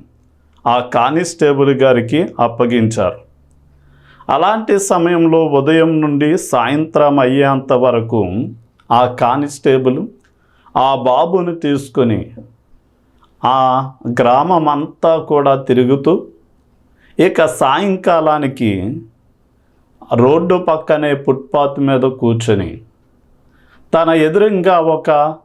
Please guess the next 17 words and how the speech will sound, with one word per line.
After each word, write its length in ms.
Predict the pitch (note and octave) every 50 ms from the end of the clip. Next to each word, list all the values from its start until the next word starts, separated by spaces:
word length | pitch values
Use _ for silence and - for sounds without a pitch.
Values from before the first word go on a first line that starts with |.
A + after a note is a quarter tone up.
| _ _ _ _ _ _ _ - C3
చర్చ్ 600 | B2+ C3+ - - - - B2+ A#2+ A#2+ A#2+ - E3+
ఉండడం, 600 | D#3+ C#3+ C#3 C#3+ C#3 C3+ C#3 C3+ C#3 C#3 A3+ - - _ _ _ _ _ _ _ _ _ _ _ _ _ _ _ _ - B2
ఆ 180 | C#3 D3+ D#3 D#3 - -
చర్చ్ 400 | D3+ D#3 D#3 - - G#3+ G#3 G#3 F#3+
పైన 360 | F#3 F3+ E3+ E3 E3 E3 E3+
సిలువ 640 | E3 E3 - - C3 C3+ D3+ D#3+ D#3+ E3 D#3 D3+ D3+
ఉండడం 460 | C#3+ C3+ C#3 C#3 C3+ C#3 C#3 C3+ B2+ - B2+
చూసి, 480 | B2+ A#2 A#2 A#2 B2+ G#2+ G2 F2+ E2+ - - _ _ - - _ - - _ _ _ - -
"Look 260 | A#2 B2+ D#3 D#3 -
at 180 | G3+ F#3 - -
that 280 | C#3 C#3+ D#3+ D3 C3+ - - - C#3+
cross" 380 | C3 B2 C3 B2+ - - C3
అన్నాడు. 460 | B2 A#2 G#2+ G2+ F#2+ F2 - - - _ _ _ _ _ _ _ _ _ -
అంటే, 260 | B2+ C3+ C3+ D3+ C#3+
"ఆ 180 | C#3 C3+ C3+ C3+
సిలువను 600 | - - - C#3 C#3 D3+ E3 D#3 D#3 D3+ D3 C#3
చూడు" 500 | C3 - - C#3 B2+ B2 A#2+ B2 A2+